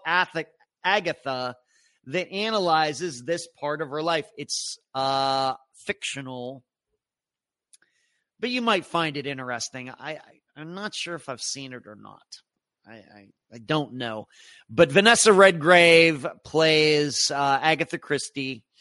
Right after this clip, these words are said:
Dustin Hoffman plays her husband. And then Timothy Dalton is also in it. Anybody who knows him knows that he played, uh, James Bond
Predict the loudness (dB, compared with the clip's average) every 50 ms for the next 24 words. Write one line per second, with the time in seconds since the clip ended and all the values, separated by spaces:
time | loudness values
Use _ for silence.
0 | -20 _ _ _ _ _ 2 4 4 4 4 2 -2 -2 -2 0 4 6 6 6
1 | 4 2 -2 -6 -4 -4 -4 -8 -10 -4 0 0 0 0 0 -4 -6 -10 -8 -2
2 | 2 2 2 2 0 -6 -8 -8 -6 -6 -6 -8 -10 -12 -14 -16 -18 _ _ _
3 | _ _ _ _ _ _ _ _ _ _ _ -2 0 0 0 0 0 0 0 2
4 | 2 2 0 -2 -2 -2 -2 -2 -4 -8 -8 -10 -10 -10 -8 -2 2 4 4 4
5 | 4 2 -2 -8 -12 -14 _ _ _ _ -10 -10 -8 -8 -10 -6 -4 -4 -4 -4
6 | -4 -6 -6 -6 -4 -6 -6 -8 -10 _ _ _ _ -20 -18 -16 -12 -12 -12 -12
7 | -10 -12 -14 -16 _ _ _ _ -16 -16 -12 -10 -8 -8 -6 -6 -6 -8 -8 -8
8 | -8 -8 -8 -6 -6 -8 -8 -10 -12 -16 -16 _ -12 -10 -8 -8 -8 -10 -12 -12
9 | -10 -10 -8 -6 -6 -8 -8 -10 -10 -10 -8 -8 -8 -10 -14 -14 -12 -10 -10 -10
10 | -10 -12 -14 -16 -18